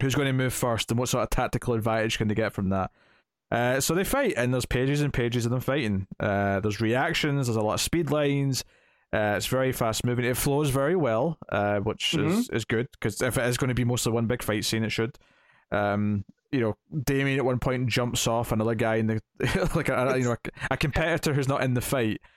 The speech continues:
Speaker 2: Have you
Speaker 1: Uh,
Speaker 2: ever seen that gif of Seth Rollins doing that back on the Indies?
Speaker 1: Oh, yeah, he jumps off the big fat guy?
Speaker 2: Yeah.
Speaker 1: Yeah, yeah.
Speaker 2: It reminded me of that, where, you know, he's just part of the fight now.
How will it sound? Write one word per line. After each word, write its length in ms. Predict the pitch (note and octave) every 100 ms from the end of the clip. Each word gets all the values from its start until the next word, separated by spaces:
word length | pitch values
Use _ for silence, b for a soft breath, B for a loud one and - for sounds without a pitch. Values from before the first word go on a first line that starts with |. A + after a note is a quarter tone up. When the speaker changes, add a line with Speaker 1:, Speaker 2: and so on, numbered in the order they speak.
| b b -
Speaker 2:
Have 180 | -
you 60 | G3+
Speaker 1:
Uh, 40 |
Speaker 2:
ever 140 | G#3+ A#3
seen 300 | - A3+ A3+
that 360 | A3+ A3 G3+
gif 220 | E3 F3+ F#3+
of 140 | F3+
Seth 220 | - F3
Rollins 340 | E3 D#3 E3+ E3
doing 220 | E3+ E3+
that 340 | E3+ E3+ E3
back 220 | - D3 D3
on 100 | D3+
the 80 | E3
Indies? 480 | D#3+ E3 E3+ - - -
Speaker 1:
Oh, 120 | C#3+
yeah, 220 | C#3 B2
he 60 | A#2+
jumps 240 | C3 B2+
off 100 | A#2+
the 60 | G#2
big 160 | A#2
fat 180 | - B2+
guy? 340 | B2+ D#3 E3+ D3+ _ _
Speaker 2:
Yeah. 140 | G3
Speaker 1:
Yeah, 440 | G3 F3+ E3+ A2 A2
yeah. 240 | G#2+ G#2
Speaker 2:
It 60 | F#3+
reminded 320 | G3+ G#3 A3 A3
me 80 |
of 100 | G3
that, 300 | E3 D3+ C#3 - _
where, 480 | - D3+ D3+ D3 C#3+ -
you 100 | D3+
know, 120 | C#3+
he's 140 | C#3+ D3
just 120 | D#3
part 160 | E3+ D#3+
of 60 |
the 40 | C#3
fight 200 | C#3+ C#3+
now. 280 | C3+ B2+